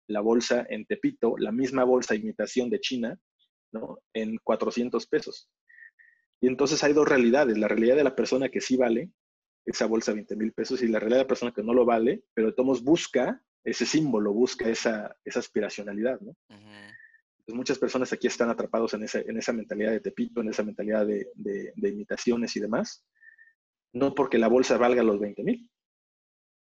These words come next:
Speaker 1: Simplemente ellos han creado un acuerdo con sus, con sus clientes de que esa bolsa se la van a vender en veinte mil y ellos la van a comprar.
Speaker 2: Claro.
Speaker 1: Entonces, muchas veces es, muchas veces es ver en qué realidad estás, ¿no? Ver en qué realidad estás, o sea,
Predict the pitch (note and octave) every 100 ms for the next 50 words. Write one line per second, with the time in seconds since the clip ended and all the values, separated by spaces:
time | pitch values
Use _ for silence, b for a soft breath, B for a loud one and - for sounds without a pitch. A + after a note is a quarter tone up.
0 | _ _ - B2+ - B2 B2 B2+ B2 A2+
1 | B2 - A#2+ A#2+ B2 B2+ B2+ C3+ B2+ C3+
2 | G#2 F#2+ G#2 - - G#2 G#2 - B2 B2+
3 | A#2+ C#3 - G#2+ - A2+ - G#2+ A2 A2+
4 | G#2+ G#2+ A2+ A2 A2+ A#2 A#2+ B2+ B2+ C3
5 | - A#2+ A#2 A2+ G#2+ G#2 G#2 G2 G#2 -
6 | - _ _ _ _ _ _ _ _ _
7 | b b G#2 G2+ G2 G2 A2 A#2+ A#2+ B2+
8 | - B2 C3+ D3 C3 C3 C3 C3 B2+ B2+
9 | B2+ - C3 C3 B2+ C3 B2 B2 - -
10 | _ _ - A#2+ B2 - A#2 A#2 A2 A2
11 | G#2 - B2 - - _ _ _ _ _
12 | _ _ _ _ - A2+ - A#2 A#2+ A#2
13 | A#2 A2+ A2 G#2 B2+ A#2+ A2+ A2 G#2+